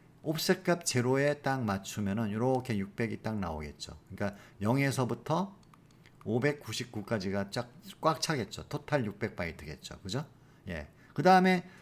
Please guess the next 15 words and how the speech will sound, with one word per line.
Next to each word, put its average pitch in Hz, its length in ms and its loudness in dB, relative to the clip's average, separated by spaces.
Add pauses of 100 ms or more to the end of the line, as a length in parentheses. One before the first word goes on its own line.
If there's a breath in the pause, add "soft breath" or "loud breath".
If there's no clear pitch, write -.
(180 loud breath)
예, 120 160 4
그러면 170 300 6
여기에, 156 580 4 (380 loud breath)
어, 113 720 4
토탈 208 340 4
랭스 190 280 6
값은 175 300 2
얼마입니까? 90 580 -2
여기 110 260 -2
헤더의 95 380 -4
토탈 123 320 -6
랭스는. 80 480 -6 (640 soft breath)
토탈 147 340 -2
랭스는 131 380 0
얼마죠? 110 520 -2